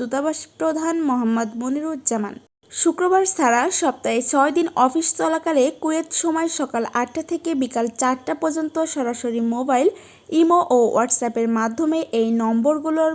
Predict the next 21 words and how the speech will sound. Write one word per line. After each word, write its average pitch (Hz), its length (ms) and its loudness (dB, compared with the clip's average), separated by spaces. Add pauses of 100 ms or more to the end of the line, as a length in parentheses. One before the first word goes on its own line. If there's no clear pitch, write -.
মাধ্যমে 220 480 0
দূতাবাস 226 400 -2 (220)
কর্মীদের 226 500 2 (480)
সঙ্গে 311 280 2 (120)
যোগাযোগ 269 340 2 (120)
করতে 311 220 -4 (140)
পারবেন 233 300 0 (160)
প্রবাসীরা। 214 520 -2 (680)
এই 349 80 4 (100)
নম্বরগুলোতে 330 640 2 (340)
আকামা, 311 360 -4 (200)
বেতন, 226 360 0 (440)
মৃতদেহ 302 600 0 (500)
দেশে 240 320 0
প্রেরণ, 233 280 -2 (180)
ক্ষতিপূরণ, 330 540 -2 (200)
সার্ভিস 226 420 -2 (120)
বেনিফিট 226 400 -2 (120)
ও 233 40 0 (140)
ভিসা 269 300 -4 (100)
সত্যায়ন 311 460 -2